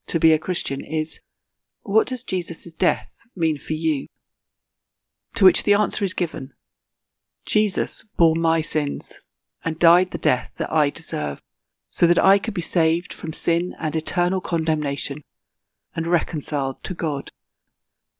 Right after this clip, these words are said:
Therefore, today's Bible reading comes from two Corinthians chapter five, beginning at verse sixteen. So from now on, we regard no one from a worldly point of view.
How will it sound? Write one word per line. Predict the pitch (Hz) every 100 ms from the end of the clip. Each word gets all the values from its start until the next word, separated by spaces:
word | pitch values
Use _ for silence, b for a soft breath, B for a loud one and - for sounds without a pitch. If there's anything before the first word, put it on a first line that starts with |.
| _ _ _ _ _ _ _ _ _ _
Therefore, | - 165 185
today's | 170 185 180 170
Bible | 175 175 160 143
reading | 139 135 151 - _ _ _
comes | - 175 -
from | 190
two | - 214
Corinthians | - 185 160 - 143 143 - - _ _ -
chapter | - - 185
five, | - 151 127 - _ _ _ _ -
beginning | 160 160 147 131 -
at | 143
verse | 156 147 135
sixteen. | - - - - 147 143 - _ _ _ _ _ _ _ _ _ _ _ _ _ _ _ _ _
So | - 214
from | 233
now | 220 226 175
on, | 139 147 - _ -
we | 190
regard | 190 190 190 185
no | 185 190
one | 165 135 135
from | - 160
a | 160
worldly | 165 156 147 127
point | - 139 131
of | -
view. | 143 139